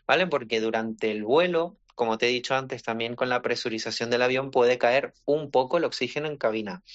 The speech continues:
Y es importante que si el paciente en ese momento experimenta algún síntoma, pueda tirar de la medicación de rescate. Por tanto, debe llevarla encima, siempre, siempre, siempre.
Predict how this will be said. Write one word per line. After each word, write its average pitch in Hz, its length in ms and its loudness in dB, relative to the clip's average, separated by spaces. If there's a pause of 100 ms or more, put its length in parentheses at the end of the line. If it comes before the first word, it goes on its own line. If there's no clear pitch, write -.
(360)
Y 131 80 0
es 127 80 2
importante 151 460 2
que 131 80 0
si 120 120 -2
el 110 60 0
paciente 117 380 0
en 131 80 -2
ese 131 160 -6
momento 135 300 0
experimenta 110 840 0
algún 113 240 2
síntoma, 127 420 -2
pueda 117 240 4
tirar 120 240 2
de 127 80 0
la 131 80 -2
medicación 110 560 -4
de 113 80 2
rescate. 98 440 -6
Por - 120 -8
tanto, 101 240 -4
debe 104 160 0
llevarla 107 500 -2
encima, 104 480 -10
siempre, 123 320 -6
siempre, 107 280 -4
siempre. - 320 -14